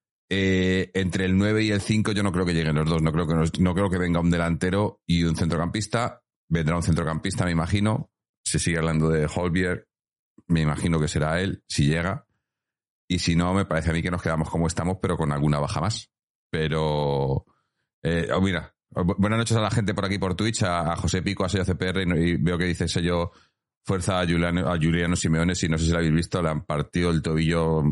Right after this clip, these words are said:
de muy mala manera. Pobrecillo, ¿no? Es, además que te-, tenía un, eh, eh, una, una temporada para, o sea,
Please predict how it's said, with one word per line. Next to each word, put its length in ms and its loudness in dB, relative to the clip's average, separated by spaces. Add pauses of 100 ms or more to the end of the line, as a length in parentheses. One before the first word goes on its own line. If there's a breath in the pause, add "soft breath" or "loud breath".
de 160 0
muy 200 4
mala 220 0
manera. 460 0 (480)
Pobrecillo, 580 0
¿no? 260 2
Es, 140 2
además 380 0
que 80 0
te-, 180 0
tenía 320 0
un, 180 2
eh, 120 0 (880)
eh, 180 -2 (1000)
una, 300 0
una 220 2
temporada 540 -2
para, 600 0
o 60 -2
sea, 280 -2